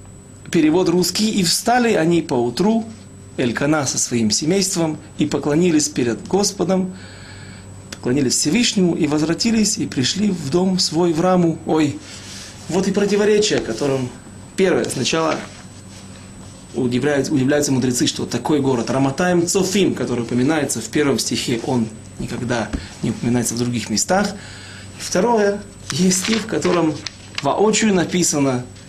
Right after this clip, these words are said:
что они жили в Роме, Рама, город Рама. Что это за город? Это гора,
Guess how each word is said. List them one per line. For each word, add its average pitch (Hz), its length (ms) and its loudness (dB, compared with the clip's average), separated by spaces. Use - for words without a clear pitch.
что - 220 -2
они 226 180 4
жили 226 280 4
в 185 80 4
Роме, 180 340 2
Рама, 151 380 0
город 208 300 2
Рама. 120 400 0
Что 202 200 0
это 196 120 2
за 139 140 0
город? 139 400 0
Это 208 760 2
гора, 170 480 2